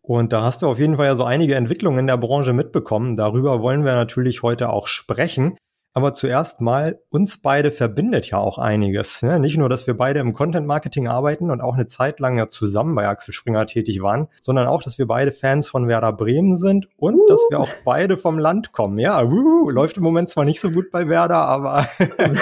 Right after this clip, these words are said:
Speaker 1: <laughs> die Hoffnung stirbt zuletzt, ne, auf bessere Zeiten. <laughs>
Speaker 2: Genau, das denke ich auch, auf jeden Fall. Aber das ist einfach so ein sympathischer Verein, dem kann man ja gar nicht untreu werden. Ähm, definitiv. Das, äh, finde ich auch immer noch gut, wenn wir uns mal austauschen, Henning,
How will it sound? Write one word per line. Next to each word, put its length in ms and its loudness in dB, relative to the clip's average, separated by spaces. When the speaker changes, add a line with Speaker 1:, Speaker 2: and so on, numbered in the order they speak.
Speaker 1:
<laughs> 640 0
die 80 0
Hoffnung 340 0
stirbt 300 0
zuletzt, 460 -2
ne, 120 2
auf 160 0
bessere 360 -4
Zeiten. 420 0
<laughs> 380 -2
Speaker 2:
Genau, 320 6
das 160 4
denke 220 0
ich 140 0
auch, 240 0
auf 180 -6
jeden 180 0
Fall. 280 0
Aber 180 2
das 160 -2
ist 100 -4
einfach 240 -2
so 120 -2
ein 100 -2
sympathischer 500 -2
Verein, 380 -2
dem 180 -2
kann 240 -6
man 160 -2
ja 140 2
gar 180 0
nicht 160 -6
untreu 500 -6
werden. 640 -4
Ähm, 640 -6
definitiv. 760 -6
Das, 280 -10
äh, 140 -2
finde 220 -4
ich 80 0
auch 80 0
immer 120 -2
noch 140 -4
gut, 160 -4
wenn 160 -2
wir 100 2
uns 120 -2
mal 120 0
austauschen, 520 0
Henning, 240 -2